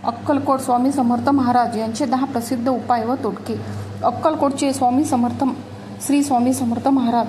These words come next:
हे एकोणीसाव्या शतकातील प्रसिद्ध महान संत व सिद्ध पुरुष होते. त्यांच्या चमत्कारिक गोष्टी आणि भक्तांच्या समस्यांवर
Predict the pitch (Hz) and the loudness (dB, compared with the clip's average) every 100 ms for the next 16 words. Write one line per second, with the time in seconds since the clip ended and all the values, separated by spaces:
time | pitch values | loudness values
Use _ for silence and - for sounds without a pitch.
0 | - 269 233 240 240 240 240 277 285 240 | -2 -2 0 0 0 2 0 0 -2 -4
1 | - 233 254 240 - 226 - 269 254 214 | -2 -2 0 -2 -4 -6 -4 -4 -2 0
2 | 254 240 262 233 - 247 233 254 254 247 | 0 2 2 0 0 0 2 2 2 0
3 | 247 208 262 262 240 254 - 214 - - | -2 0 0 0 -4 -4 -4 -4 -4 -10
4 | - - - - 254 254 277 277 254 262 | -14 -16 -8 -2 0 2 0 0 0 0
5 | 277 277 240 247 - 277 262 311 254 - | 0 0 0 -2 -2 0 2 4 2 0
6 | 247 254 294 285 247 254 - 233 240 | 0 0 0 -2 0 0 0 0 0